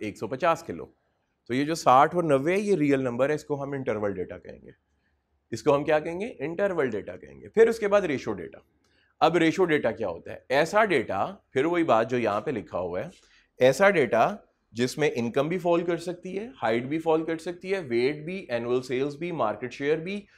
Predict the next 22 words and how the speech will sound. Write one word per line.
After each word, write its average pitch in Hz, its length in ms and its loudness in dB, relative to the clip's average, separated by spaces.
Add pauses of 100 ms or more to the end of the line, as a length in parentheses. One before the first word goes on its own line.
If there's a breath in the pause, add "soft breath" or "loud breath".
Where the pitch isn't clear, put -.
(300 soft breath)
प्रोडक्ट 131 440 6
डिफेक्ट 127 420 -4
रेट 170 280 -2
भी, 196 360 -10
time 123 300 0 (100)
to 156 160 -2 (340 loud breath)
repurchase, 160 640 0
unemployment 151 760 0
rate 175 220 -4
and 170 240 -4
cla-, 120 320 0
crime 127 320 0
rate 101 200 -4
are 135 220 2
example 123 340 -4
of 117 120 -4
ratio 110 280 -4
data। 82 240 -10 (120)
मतलब 147 220 -4
क्या 156 180 -2
हुआ 95 180 -2
इसका? - 240 -16